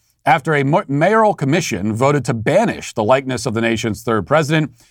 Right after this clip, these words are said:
from City Hall, where it's resided for nearly two centuries, because he owned slaves. About a dozen workers with Marshall, uh, Fine Arts spent several hours carefully removing the painted plaster monument from its pedestal inside the city council chamber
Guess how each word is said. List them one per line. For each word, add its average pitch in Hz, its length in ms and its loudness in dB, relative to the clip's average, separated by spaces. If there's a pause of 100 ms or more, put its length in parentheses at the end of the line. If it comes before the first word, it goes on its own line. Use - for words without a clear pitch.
(140)
from 120 220 0
City 117 240 -4
Hall, 98 300 -2
where 104 100 0
it's 107 140 -4
resided 107 420 0
for 110 100 -6
nearly 113 320 0
two 127 300 -4
centuries, 95 680 -6 (920)
because 120 360 0
he 120 120 -2
owned 104 220 0
slaves. - 440 -8 (280)
About 123 200 2
a 117 40 -2
dozen 131 320 0
workers 135 400 0
with 104 140 -2
Marshall, 117 500 -2 (400)
uh, 110 160 4
Fine 131 320 0
Arts 156 280 0
spent 127 380 -2
several 156 420 0
hours 104 540 -2 (720)
carefully 151 400 2
removing 131 500 2
the 117 80 0
painted 120 440 -4
plaster 120 400 0
monument 160 480 2
from 117 140 -4
its - 100 -6
pedestal 151 460 0
inside 113 280 0
the 101 60 -6
city 107 180 -6
council 107 300 -4
chamber 170 320 0